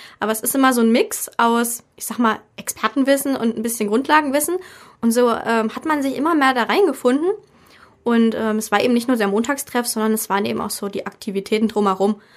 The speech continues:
Also wir sind danach öfter mal essen gegangen, direkt nach dem Montagstreff. Und so hat man die anderen eben kennengelernt, hat gemerkt, oh, das sind ja eigentlich ganz coole Leute und ja, Studenten wie du und ich. Und ja,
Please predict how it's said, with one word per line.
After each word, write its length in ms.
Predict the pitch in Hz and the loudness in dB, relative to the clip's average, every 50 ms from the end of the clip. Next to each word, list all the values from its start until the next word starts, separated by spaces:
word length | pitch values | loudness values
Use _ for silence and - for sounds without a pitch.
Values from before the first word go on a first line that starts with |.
| - - - - | -20 -20 -6 -6
Also 160 | 202 190 196 | -4 -2 -2
wir 80 | 208 202 | -2 0
sind 320 | 214 226 226 220 226 - | 2 2 2 2 0 -2
danach 380 | 220 220 214 208 214 220 214 - | -2 2 4 4 4 2 2 -2
öfter 320 | - 208 208 - 226 208 | -6 -8 -6 -4 -4 -2
mal 420 | 202 196 196 196 196 190 190 - - | 0 2 2 2 2 2 0 -2 -2
essen 180 | 269 269 - 294 | -4 -2 0 0
gegangen, 440 | 285 269 254 254 269 277 294 302 294 302 294 233 | 2 2 4 4 2 2 0 -4 -8 -10 -10 -8
direkt 260 | 240 240 254 247 254 | -4 -4 -2 -2 -2
nach 80 | 247 233 | -2 0
dem 100 | 247 233 | 2 2
Montagstreff. 640 | 240 240 - 262 240 - - - 247 233 233 233 | 2 0 -2 -4 -6 -6 -4 0 0 0 0 0
Und 140 | - - 208 | -4 -8 -8
so 120 | 208 190 190 | -6 -6 -8
hat 160 | 214 208 - | -8 -6 -4
man 200 | 202 202 202 202 | -2 -2 -2 -4
die 80 | - | -4
anderen 240 | - 208 208 196 208 | -4 -4 -2 -2 -2
eben 160 | - 202 208 | -4 -4 -6
kennengelernt, 640 | - - 233 240 233 226 220 220 220 214 214 220 226 226 - - - - | -2 0 2 4 4 4 4 4 4 4 4 2 0 -4 -8 -18 -10 -6
hat 160 | - 214 - - | -6 -6 -4 -4
gemerkt, 300 | 214 208 208 208 202 - | -2 0 0 0 0 0
oh, 120 | 233 240 247 | 0 2 2
das 100 | 254 233 | 2 0
sind 80 | 226 233 | 0 -2
ja 80 | 220 | -2
eigentlich 320 | 202 208 214 220 - - - | -2 -2 -4 -8 -10 -8 -4
ganz 300 | 226 226 226 - - _ | -4 -2 -2 -4 -6 _
coole 240 | - 302 269 254 247 | 0 2 4 4 4
Leute 420 | 233 233 262 277 277 269 247 220 | 4 4 2 4 2 2 0 0
und 240 | 214 233 233 226 220 | 0 0 0 0 0
ja, 340 | 214 220 226 214 208 - - _ - | 2 2 2 2 2 0 -6 _ -14
Studenten 560 | 220 - 233 214 220 247 247 247 262 247 233 | -8 -6 0 2 2 2 2 0 -2 -2 -2
wie 140 | 233 233 220 | -2 -2 -2
du 120 | 240 233 | 0 2
und 140 | 226 233 - | 2 2 2
ich. 180 | - 269 311 302 - - _ - - - - - - - _ _ _ | 2 0 0 -2 -8 -18 _ -20 -20 -20 -20 -20 -20 -20 _ _ _
Und 420 | - 247 254 247 240 233 214 - - _ _ _ _ _ | 0 2 4 4 4 2 0 -2 -8 _ _ _ _ _
ja, 400 | 240 247 214 202 196 190 202 | -2 0 0 0 -2 -4 -6